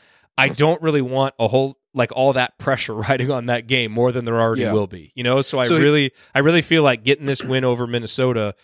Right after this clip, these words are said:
Speaker 1: is really gonna be important coming into that. 'Cause now you're at nineteen, you're feeling a lot better. And obviously there's always gonna be pressure. It's senior day, it's Wisconsin, like, all of that.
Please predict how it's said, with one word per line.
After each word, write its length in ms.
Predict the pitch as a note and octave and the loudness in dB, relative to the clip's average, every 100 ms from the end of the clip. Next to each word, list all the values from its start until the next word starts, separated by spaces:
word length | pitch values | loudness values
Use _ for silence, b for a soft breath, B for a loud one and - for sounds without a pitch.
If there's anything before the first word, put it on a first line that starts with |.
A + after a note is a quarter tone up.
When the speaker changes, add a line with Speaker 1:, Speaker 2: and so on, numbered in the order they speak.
| b b b - | b b b -8
Speaker 1:
is 140 | G#2 | -8
really 300 | G#2+ C3+ C3 | 0 2 2
gonna 180 | B2+ A#2 | -2 -4
be 140 | A#2 | -6
important 520 | G#2 - A2 F#2 F#2+ _ - | -8 -6 -6 -6 -10 _ -4
coming 220 | C3 A2+ | -2 -2
into 140 | A2+ | -4
that. 120 | G2 G2+ | -6 -6
'Cause 160 | A#2 | -4
now 200 | B2+ F3 | 0 0
you're 180 | F#3+ D#3 | 0 -4
at 80 | C3 | -4
nineteen, 600 | C#3+ C#3 - C3 C3 B2 b b b | -4 -4 -6 -4 -4 -6 b b b
you're 160 | - A#2 | -10 -8
feeling 320 | - C#3 C3 | -2 0 2
a 40 | B2+ | 0
lot 240 | A#2 A2+ | -4 -4
better. 400 | A2+ A2+ A2 G#2+ _ _ _ - | -2 -2 -2 -6 _ _ _ -2
And 80 | C3+ | 0
obviously 240 | D3 C3+ | 0 0
there's 100 | C3+ | 2
always 220 | F#3+ E3 | 2 2
gonna 140 | C#3+ B2 | -2 -6
be 100 | A#2+ | -4
pressure. 380 | C#3+ C3 A#2 | -2 -2 -4
It's 100 | A2 | -8
senior 300 | - C#3 C3 | -6 -6 -4
day, 180 | A#2+ B2 | -4 -4
it's 140 | A2+ - | -4 -10
Wisconsin, 520 | - B2+ B2 - A2 | -10 -6 -6 -8 -10
like, 160 | G#2 | -8
all 160 | A2+ A2 | -2 -2
of 80 | G2 | -2
that. 280 | F#2+ F#2 | -6 -8